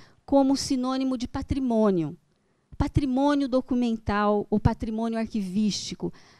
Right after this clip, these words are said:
Falar desse patrimônio significa, sim, eh, a gente pensar um pouco sobre,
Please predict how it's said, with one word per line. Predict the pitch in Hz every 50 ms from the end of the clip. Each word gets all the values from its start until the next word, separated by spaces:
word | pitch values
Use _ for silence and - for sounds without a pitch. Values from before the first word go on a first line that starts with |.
| _
Falar | - - 330 294 285 285 311 339 339 311
desse | 233 254 254 - - 226
patrimônio | - - 208 202 - - 175 175 185 196 220 247 254 233 208 185 175 160 170 _ _ _ _ _
significa, | - - 320 302 285 330 320 339 311 - - - 330 349 - - - 233 214
sim, | - - - - 269 277 277 277 277 277 - _ _ _ _ _ _ _ _ - -
eh, | 233 233 240 240 233 226 -
a | - 247 247
gente | 233 233 262 269 269 262 - -
pensar | - - 285 277 269 262 - - 262 240
um | 240 240
pouco | 233 - - 247 254 254 269 262 - - 262 262 - - - _ _ _ _
sobre, | - - - - - 277 269 269 269 226 220 262 269 285 285 294